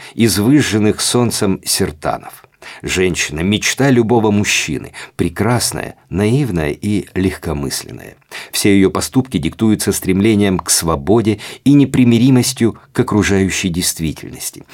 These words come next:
Она любит жизнь во всех её проявлениях. А может, она сама Бразилия, живая, радостная и непокорная.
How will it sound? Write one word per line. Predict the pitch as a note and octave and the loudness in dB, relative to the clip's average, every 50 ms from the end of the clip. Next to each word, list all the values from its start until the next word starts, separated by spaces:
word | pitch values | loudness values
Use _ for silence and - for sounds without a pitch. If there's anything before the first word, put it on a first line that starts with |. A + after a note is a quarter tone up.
| - - - | -16 -12 -4
Она | - A2+ A2 A2 A#2+ B2+ A#2+ G#2 - - - - - | -2 0 0 2 2 0 0 -2 -6 -8 -14 -4 2
любит | G#2+ A#2 A#2+ C3+ C3+ A2 E2 D#2+ E2 C#2+ D2 | 4 4 6 6 6 4 4 2 -2 -2 -2
жизнь | - D#2+ A#2 D3+ D3 A#2 A2 A2+ | -4 0 2 2 2 4 2 2
во | G2 G2+ G#2 | 2 2 0
всех | - - - - D3+ C#3+ - | -2 -2 0 2 2 2 2
её | C3 A#2 A#2+ B2 | 2 2 2 2
проявлениях. | - - A2+ A2+ A2+ G2 G2 G2+ F#2 E2+ C2+ B1+ B1 - - - - _ _ - - _ _ _ - | 2 2 4 4 4 4 4 4 2 2 2 -2 -8 -12 -14 -18 -20 _ _ -20 -20 _ _ _ -6
А | - F2 | -4 -2
может, | F2+ F#2+ F#2 F2 E2+ - - _ - _ _ _ _ _ - | 0 0 -2 -4 -6 -10 -12 _ -20 _ _ _ _ _ -4
она | G2 F#2+ F#2 F#2+ G2+ | -4 -2 0 0 0
сама | - - G2 F2+ G#2+ A2 F#2+ | 0 0 0 0 0 0 0
Бразилия, | F2 G2 G#2 G2 F2 F2 G#2 C3+ C3 G#2+ D2+ C2 B1 G#1 - - - - - | 0 0 0 0 0 0 -2 -2 0 0 -2 -2 -6 -8 -12 -16 -20 -20 -12
живая, | - - - D2 C2+ B1+ C#2+ E2 G#2 G#2 F2 C#2+ C#2 - - - - | -8 -6 -6 -4 -4 -2 -2 0 0 0 -2 -4 -6 -10 -14 -12 -8
радостная | - - F2 G#2 A#2+ C3 C3 B2+ A2+ - - A2 A2+ A2+ A2 | -6 -4 -2 0 0 0 0 0 0 -2 0 0 0 0 0
и | - - - A2+ | 0 0 0 2
непокорная. | A2 A2 - - A2 F#2+ - - - F2 C#2+ - - - D#2+ D#2 - - | 2 2 0 0 -4 -6 -4 -4 -2 -2 -2 -2 -6 -12 -14 -18 -20 -20